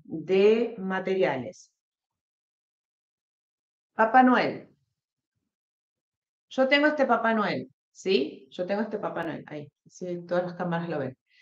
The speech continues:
Yo tengo este Papá Noel, que está tejido, tiene ojos, ¿eh? Pasa que su flequillo está muy flequilludo. Eh,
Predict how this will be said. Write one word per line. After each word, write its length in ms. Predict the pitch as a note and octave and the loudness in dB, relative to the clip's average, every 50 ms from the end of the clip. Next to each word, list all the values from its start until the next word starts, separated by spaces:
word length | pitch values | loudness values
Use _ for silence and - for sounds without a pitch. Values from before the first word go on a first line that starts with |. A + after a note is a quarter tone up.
| _ _ - | _ _ -4
Yo 120 | - A#3 | 0 4
tengo 180 | A3 A#3+ B3+ C4+ | 6 8 8 6
este 160 | B3+ B3+ A#3+ | 6 4 4
Papá 260 | G3+ A3 G#3+ G#3 G#3 | 4 4 6 6 6
Noel, 280 | G3+ F3 D3 - - - | 6 6 2 0 -2 2
que 120 | - A#3+ A3+ | 4 4 4
está 340 | A3 A3 - C4 C4+ - - | 4 4 6 6 6 6 4
tejido, 840 | F4+ F4 F4 - - A3+ G#3 G3+ G3 G3+ G#3+ B3+ D4 C#4+ - - _ _ _ _ _ _ - | 0 -2 -2 -2 -2 0 2 2 4 4 4 2 2 -4 -8 -14 _ _ _ _ _ _ -2
tiene 280 | - G#3 A3 A3+ A#3 | 2 2 4 4 2
ojos, 440 | F#3 F3 F3 - D3 D3+ D3+ - - | 0 -2 -2 -4 -6 -8 -8 -6 -8
¿eh? 240 | E3 F3 - - - _ _ _ _ _ _ _ _ _ _ _ _ - | -8 -8 -8 -10 -12 _ _ _ _ _ _ _ _ _ _ _ _ -16
Pasa 260 | F#3 F3+ - - F3+ | -14 -12 -8 -8 -8
que 80 | F#3 F3 | -8 -8
su 140 | - F3 | -10 -12
flequillo 500 | - - F3 E3+ E3+ F3+ F#3+ - - G#3 | -10 -8 -8 -6 -6 -6 -8 -8 -6 -6
está 260 | G3 F#3+ - F#3 F3+ F3 | -6 -6 -4 -4 -4 -4
muy 200 | F3 F3+ F#3 F3+ | -2 -4 -6 -6
flequilludo. 680 | - F#3+ F#3 F3+ E3+ E3+ E3+ - - - - - - _ _ _ _ _ _ _ _ _ _ _ _ _ _ _ _ _ _ _ _ _ _ _ _ _ _ _ _ _ _ _ _ _ _ _ _ - | -4 -6 -6 -4 -6 -8 -8 -10 -10 -10 -10 -12 -14 _ _ _ _ _ _ _ _ _ _ _ _ _ _ _ _ _ _ _ _ _ _ _ _ _ _ _ _ _ _ _ _ _ _ _ _ 4
Eh, 840 | F3+ F#3 F3+ F3 F3 E3+ E3 E3 E3 D#3+ D#3+ D3 C#3 C3 B2+ | 8 10 10 10 10 10 8 8 6 6 4 2 0 0 -2